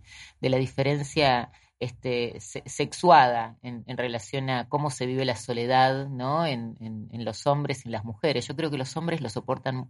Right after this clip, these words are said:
mucho peor, ¿no? O sea, los hombres soportan peor la soledad que las mujeres.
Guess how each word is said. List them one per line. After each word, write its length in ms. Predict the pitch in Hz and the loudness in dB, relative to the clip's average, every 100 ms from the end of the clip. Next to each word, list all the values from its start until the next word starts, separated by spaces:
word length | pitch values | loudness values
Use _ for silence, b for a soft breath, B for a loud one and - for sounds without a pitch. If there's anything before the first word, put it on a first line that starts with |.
| - | -10
mucho 340 | 135 156 165 160 | -6 -4 -2 -2
peor, 360 | 95 85 - _ _ _ _ _ _ _ | -4 -6 -12 _ _ _ _ _ _ _
¿no? 180 | - 131 | -12 -10
O 40 | 143 | -6
sea, 160 | 143 | -6
los 140 | 147 214 | -4 -4
hombres 200 | 220 226 | -4 -4
soportan 440 | 175 180 180 175 | -4 -4 -4 -4
peor 280 | - 165 175 | -2 0 0
la 120 | 165 | -2
soledad 400 | - 117 117 113 | -4 -2 0 0
que 100 | 113 | -4
las 140 | 104 101 | -6 -8
mujeres. 580 | 98 90 90 90 - | -12 -12 -12 -16 -20